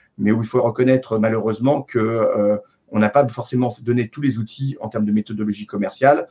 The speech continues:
euh, pour qu'ils deviennent des commerciaux aboutis. Commerciaux, il y a quelques années, c'était une vraie formation avec des années d'expertise, avec des années de, de travail. On connaissait le process, on connaissait le process d'identifier les interlocuteurs,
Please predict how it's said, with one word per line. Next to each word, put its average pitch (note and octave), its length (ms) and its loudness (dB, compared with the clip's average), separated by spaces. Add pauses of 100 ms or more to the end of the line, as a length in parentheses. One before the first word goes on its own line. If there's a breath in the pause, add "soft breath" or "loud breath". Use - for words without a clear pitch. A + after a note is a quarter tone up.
(360 soft breath)
euh, G2+ 120 2
pour A#2+ 300 0
qu'ils A#2 260 4
deviennent A#2+ 240 2
des A2+ 80 -2
commerciaux A#2 320 -2
aboutis. B2+ 260 0
Commerciaux, A2+ 480 0
il C3+ 40 2
y B2 40 4
a G#2+ 40 -2
quelques G#2 280 -6
années, A2+ 140 2
c'était A2 240 -4
une G#2+ 80 2
vraie B2 180 -2
formation B2 640 0 (260 soft breath)
avec G2 240 0
des G2 200 0
années A2 160 2
d'expertise, A2+ 600 -4
avec A2+ 180 2
des G#2+ 160 0
années A2 200 0
de, G#2 280 0 (280 loud breath)
de F#2+ 80 2
travail. A#2 440 4
On B2 40 4
connaissait G#2+ 360 0
le G#2 40 -4
process, B2 480 0
on - 40 -10
connaissait A2 280 -4
le G#2 60 -8
process A2 280 -6
d'identifier A2 460 -6
les G#2 140 -4
interlocuteurs, G#2 840 0